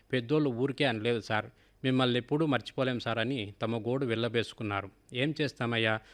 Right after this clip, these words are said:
అన్ని సమయాలు మనకు అనుకూలంగా ఉండవు కదా" అని వేదాంత ధోరణిలో నాలుగు మాటలు మాట్లాడి ఇల్లు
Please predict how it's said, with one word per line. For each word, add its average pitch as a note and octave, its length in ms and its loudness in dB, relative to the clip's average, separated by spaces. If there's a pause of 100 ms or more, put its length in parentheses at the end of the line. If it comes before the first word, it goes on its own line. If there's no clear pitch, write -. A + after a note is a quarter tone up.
(160)
అన్ని C#3 160 2
సమయాలు C#3+ 420 2
మనకు A#2+ 360 -2
అనుకూలంగా B2+ 520 -2
ఉండవు A#2+ 280 -2
కదా" A2 240 -2
అని A2+ 340 -4 (300)
వేదాంత D3 400 2
ధోరణిలో B2 420 2
నాలుగు A2+ 320 0
మాటలు A#2+ 340 2
మాట్లాడి A#2 720 -2
ఇల్లు B2 180 -2